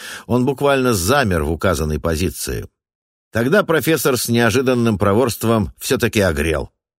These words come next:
Но Эрик, который уже задержал дыхание в предвидении неизбежного взрыва учительских эмоций,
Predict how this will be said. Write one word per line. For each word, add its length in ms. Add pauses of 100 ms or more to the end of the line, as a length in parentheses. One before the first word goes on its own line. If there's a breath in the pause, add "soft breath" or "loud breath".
(180)
Но 280
Эрик, 400
который 380
уже 240
задержал 560
дыхание 520
в 80
предвидении 680
неизбежного 680
взрыва 440
учительских 800
эмоций, 580